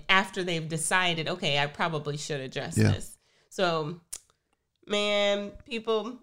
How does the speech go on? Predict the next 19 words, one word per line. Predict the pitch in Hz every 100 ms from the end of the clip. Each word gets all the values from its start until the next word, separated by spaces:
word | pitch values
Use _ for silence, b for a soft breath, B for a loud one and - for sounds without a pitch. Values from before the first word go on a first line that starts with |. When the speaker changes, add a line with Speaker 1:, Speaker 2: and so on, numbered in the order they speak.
| _
Speaker 1:
mm, | 247 233 180 - -
I | 453
wanna | 214
hear. | 262 214
So, | 214 226 175
so | 262 240
is | 220
a | 208
quiet | - 254 262 -
person | 220 220 202 196 208 _ _ _
and | 180 185
an | -
introvert | 175 190 202 160 160 151 - -
synonymous? | - 165 143 98 - - - - -
Speaker 2:
I | 220
think | 220 196 -
they | 151
can | 135 151 165 165
be. | 117 147